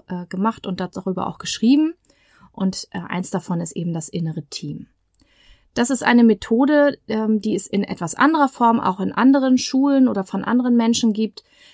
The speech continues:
Da geht es darum, das innere Seelenleben greifbarer und bearbeitbarer zu machen.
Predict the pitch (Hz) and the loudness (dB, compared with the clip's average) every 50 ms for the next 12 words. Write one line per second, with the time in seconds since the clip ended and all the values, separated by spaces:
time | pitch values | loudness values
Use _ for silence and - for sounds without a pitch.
0 | - - - 190 196 220 214 - 214 - - 202 190 202 208 208 196 196 185 - | -12 -8 -4 0 2 2 2 2 0 -2 -2 -2 0 2 0 2 2 0 -2 0
1 | - 214 220 233 226 202 202 185 180 185 196 226 262 277 277 262 247 226 220 220 | 2 4 4 4 4 2 0 -2 0 2 2 4 6 6 6 6 4 4 4 4
2 | 226 214 220 214 214 214 214 _ _ _ _ _ _ - - 190 180 196 226 254 | 4 4 4 2 0 -2 -4 _ _ _ _ _ _ -12 -4 0 2 4 4 2
3 | 247 - - - 208 208 208 202 202 202 196 - - 190 190 - - - - 175 | 2 0 0 2 2 2 2 2 0 -2 -2 -2 -2 -4 -4 -4 -6 -4 0 2
4 | 220 247 240 214 180 165 - - 185 165 165 165 160 165 - - - 170 165 156 | 2 2 2 2 -2 -2 -4 -4 -4 -2 -2 -2 -6 -6 -6 -8 -6 -6 -6 -6
5 | 156 - - 202 233 294 | -6 -6 -2 0 0 0